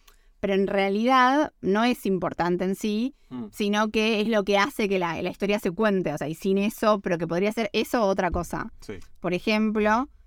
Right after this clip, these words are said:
Speaker 1: eh, en Psicosis, como que cuando empieza la película,
Speaker 2: No, no vi.
Speaker 1: parece... bueno, te lo, te cuento.
Speaker 2: <laughs>
Speaker 1: Parece que es, pero sabés, tipo, sabés la historia, la, la del adulto, o sea, sa-, cuando te digo
Speaker 2: Con
Speaker 1: Psicosis
Speaker 2: Los Simpsons y
Speaker 1: Bueno,
Speaker 2: la
Speaker 1: Los
Speaker 2: película.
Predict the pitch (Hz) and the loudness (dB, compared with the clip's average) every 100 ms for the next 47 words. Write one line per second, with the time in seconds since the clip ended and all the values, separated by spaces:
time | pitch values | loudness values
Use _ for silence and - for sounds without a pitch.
0 | - - _ 190 180 170 160 170 175 185 | -20 -20 _ -2 0 -2 -2 -4 -4 -6
1 | 170 226 220 233 233 - 202 170 147 143 | 0 0 0 -2 -2 -2 -4 -4 -6 -10
2 | - 135 143 147 208 220 208 185 196 226 | -8 -6 -6 -4 -2 0 0 0 0 0
3 | 240 233 151 135 120 214 _ _ _ _ | 2 0 2 0 0 -2 _ _ _ _
4 | _ _ - 139 123 165 165 120 - - | _ _ -6 -6 -4 -4 -4 -6 -10 -20
5 | - 170 165 165 160 180 240 - _ _ | -2 0 2 0 0 0 0 -6 _ _
6 | - _ - - - _ - - _ - | -20 _ -20 -20 -20 _ -12 -12 _ -14
7 | _ _ _ _ _ 214 196 240 269 208 | _ _ _ _ _ 0 2 2 0 2
8 | 208 208 240 208 185 220 196 240 311 196 | 2 2 0 -2 -2 0 0 0 -2 -2
9 | 185 165 156 175 196 165 175 160 156 160 | -2 -2 -2 -2 -2 -2 -4 -4 -4 -4
10 | 160 156 175 202 196 170 165 180 156 170 | -4 -4 0 0 -2 -2 -2 -2 -2 -6
11 | 160 185 226 - 147 202 - 269 277 - | -4 -4 -2 -2 2 2 2 0 0 -6
12 | 131 123 120 - 151 147 156 147 208 190 | -14 -4 -4 0 -2 0 -2 -2 -2 -2
13 | 175 190 208 208 | -2 -4 -2 -2